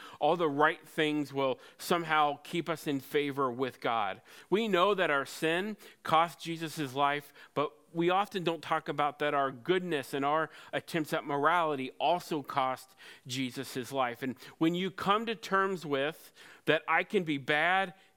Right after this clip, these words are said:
and good in the presence of love, and Jesus still wants to follow me, that gives us assurance. That actually gives us peace. That's what Isaiah is talking about, the effect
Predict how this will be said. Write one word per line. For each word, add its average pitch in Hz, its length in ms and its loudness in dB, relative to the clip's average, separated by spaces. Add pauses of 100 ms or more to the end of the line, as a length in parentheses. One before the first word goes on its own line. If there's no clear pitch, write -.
and 131 400 -2
good 160 640 4
in 151 100 -2
the 135 100 -2
presence 151 520 -6
of 120 100 -6
love, 139 640 -2 (560)
and 131 160 -4
Jesus 147 320 -6
still 165 640 -2 (500)
wants 139 240 -4
to 147 80 -4
follow 160 400 -2
me, 110 360 -6 (440)
that 143 560 0
gives 139 260 -4
us 139 380 -4
assurance. 131 800 -8 (220)
That 165 420 2 (320)
actually 151 480 -2
gives 139 340 -4
us 135 220 -6
peace. 170 240 -6
That's 180 220 0
what 202 240 -2
Isaiah 151 240 -2
is 151 80 -6
talking 160 180 -4
about, 151 220 0 (260)
the 156 200 2
effect - 520 -2